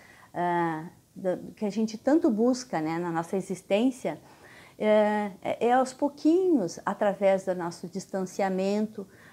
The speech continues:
ah, quando nós saímos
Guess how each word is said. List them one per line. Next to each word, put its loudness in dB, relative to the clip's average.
ah, -2
quando -2
nós -4
saímos 2